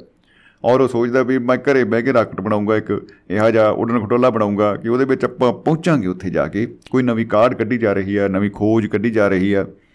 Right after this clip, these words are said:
ਔਰ ਇੱਕ ਬੰਦਾ ਚੂਹੇ ਤੋਂ ਬੜਾ ਪਰੇਸ਼ਾਨ ਹੋ ਗਿਆ, ਉਹਨੇ ਚੂਹੇ ਨੂੰ ਫੜਨ ਵਾਸਤੇ ਕੜਕੀ ਬਣਾਉਣ ਦਾ ਉਹਨੇ ਸੋਚਿਆ ਵੀ ਜਿਹੜੀ ਆ ਆਮ ਡੱਬੇ ਡੁੱਬੇ ਜਿਹੀ ਵਾਲੀ ਕੜਕੀ ਆ, ਇਹ 'ਚ ਤਾਂ ਫਸਦਾ ਨਹੀਂ। ਫਿਰ ਉਹ ਜਿਹੜਾ ਇੱਕ ਕੜੱਚ ਕਰਕੇ ਚੂਹਾ ਠਾਹ ਵਿੱਚ ਹੀ ਉਹਦਾ ਮਤਲਬ, ਅਹ, ਹੈਪੀ ਬਰਥਡੇ ਹੋ ਜਾਂਦਾ ਚੂਹੇ ਦਾ।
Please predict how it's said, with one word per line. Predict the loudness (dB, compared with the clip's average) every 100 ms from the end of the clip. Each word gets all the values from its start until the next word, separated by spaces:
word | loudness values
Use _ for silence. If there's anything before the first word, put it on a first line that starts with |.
| _ _ -4 2
ਔਰ | 4 4
ਇੱਕ | 2 0
ਬੰਦਾ | 0 0
ਚੂਹੇ | 0 -2 0 2
ਤੋਂ | 2
ਬੜਾ | 2 2
ਪਰੇਸ਼ਾਨ | 0 0 0
ਹੋ | 2
ਗਿਆ, | 2
ਉਹਨੇ | 2 0
ਚੂਹੇ | 0 0 2 2
ਨੂੰ | 0
ਫੜਨ | 0 0
ਵਾਸਤੇ | 2 2 2 0 0
ਕੜਕੀ | 0 -4 -2 -2
ਬਣਾਉਣ | 0 0 4
ਦਾ | 4 4
ਉਹਨੇ | 2 -2
ਸੋਚਿਆ | -2 0 0
ਵੀ | 0 -4 -4
ਜਿਹੜੀ | 0 4
ਆ | 4 2 0
ਆਮ | 2 4 2 0
ਡੱਬੇ | 0 0
ਡੁੱਬੇ | 0 0
ਜਿਹੀ | 2
ਵਾਲੀ | 2 0
ਕੜਕੀ | -2 -4 0 0
ਆ, |
ਇਹ | 0
'ਚ |
ਤਾਂ | -2 -2
ਫਸਦਾ | -2 0 -2
ਨਹੀਂ। | -4 -8 -16 -20 -20 -20 _
ਫਿਰ | 0 2
ਉਹ | 4
ਜਿਹੜਾ | 4 4
ਇੱਕ | 4 2
ਕੜੱਚ | 0 0 -2 0
ਕਰਕੇ | 0 2 0
ਚੂਹਾ | 2 4 6 4
ਠਾਹ | 4 4 4
ਵਿੱਚ | 2 0
ਹੀ | 2 2
ਉਹਦਾ | 2 2 2
ਮਤਲਬ, | 2 -2 0 0 0 0
ਅਹ, | 2 2 0
ਹੈਪੀ | 0 0
ਬਰਥਡੇ | 2 2 2
ਹੋ | 0
ਜਾਂਦਾ | -2
ਚੂਹੇ | -2 -2
ਦਾ। | -2